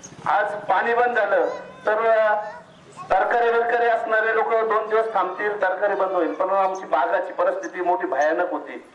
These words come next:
पाणी जर नसेल तर आमच्या बागा जर गेल्या तर आम्ही वाचू शकत नाही. कळकळीची हात जोडून तुम्हाला विनंती आहे, आमची तेवढी किती वेळची मागणी आहेत ना तेवढी आपण हातभार लावून करा.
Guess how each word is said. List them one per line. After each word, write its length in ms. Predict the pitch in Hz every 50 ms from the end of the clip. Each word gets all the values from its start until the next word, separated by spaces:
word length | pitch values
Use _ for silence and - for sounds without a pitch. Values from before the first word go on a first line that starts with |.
| - - -
पाणी 220 | 156 170 190 202
जर 200 | 202 202 208 208
नसेल 400 | 202 202 202 202 208 190 180 180
तर 60 | 185
आमच्या 240 | 185 190 190 208 196
बागा 340 | - - 165 170 - 220 208
जर 200 | 208 214 220 -
गेल्या 300 | 202 196 190 175 160 139 - - - - - - - - - - -
तर 40 | -
आम्ही 240 | 160 175 190 190 185
वाचू 280 | 175 - - 175 185 -
शकत 320 | 175 151 156 151 - -
नाही. 140 | 123 113 - - - - - - - - - - - - - - - - - - - - - -
कळकळीची 560 | - 185 202 190 214 240 240 247 247 247 254 240
हात 240 | - - 208 214
जोडून 380 | 226 226 233 240 254 247 247 247
तुम्हाला 260 | 247 247 240 233 240
विनंती 360 | 233 226 226 226 226 220 240
आहे, 400 | 226 214 202 185 165 - - - - - 523 587 - - - - - -
आमची 380 | - 226 240 - - 208 240 240
तेवढी 400 | 233 233 233 233 233 233 226 220
किती 440 | 214 226 - - 196 196 196 247
वेळची 500 | 247 254 254 254 247 247 - 262 254 254
मागणी 340 | 247 247 240 247 247 240 233
आहेत 160 | 226 226 226 220
ना 180 | 202 196 185 170 - - - - - - -
तेवढी 200 | 202 220 233 233
आपण 280 | 220 202 202 214 220 214
हातभार 420 | - 185 - - - 190 190 -
लावून 220 | 190 185 190 190 185
करा. 240 | 180 156 151 139